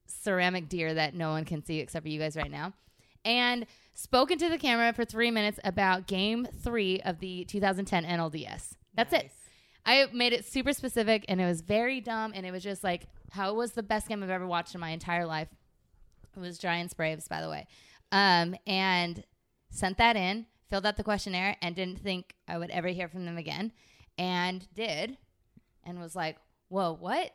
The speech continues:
Speaker 1: That's so crazy." And I was part of the top fifty, so I had a campaign. Did that, which took literally everything out of me. I had to get a Twitter account, first of all, so I got one of those.
Speaker 2: Ah.
Speaker 1: <laughs> And then,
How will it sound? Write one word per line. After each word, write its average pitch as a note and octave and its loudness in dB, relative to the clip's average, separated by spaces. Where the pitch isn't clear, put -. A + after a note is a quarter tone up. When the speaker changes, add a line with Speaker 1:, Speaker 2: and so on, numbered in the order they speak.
Speaker 1:
That's - -6
so F#3 0
crazy." G3+ -6
And F#3+ -4
I E3+ 0
was F3+ -4
part F#3 0
of F3 -4
the - -6
top F3+ -2
fifty, F3+ -4
so F3 -4
I E3 2
had D#3+ 0
a E3+ -8
campaign. F#3 -4
Did C4+ 2
that, F3+ 4
which G3+ -4
took A#3+ -2
literally F#4+ 2
everything A#3+ 0
out F#3 0
of F3+ -8
me. F3+ -6
I F3 -6
had A3+ 4
to A#3+ -2
get G#3+ 0
a - -14
Twitter A3+ 0
account, E3+ -6
first F#3 -4
of C#3+ -8
all, D3 -4
so - -4
I D#3+ 0
got F3+ 0
one F3 -6
of D#3 -8
those. E3 -4
Speaker 2:
Ah. B3 0
Speaker 1:
<laughs> - -20
And B3+ 2
then, D#4 2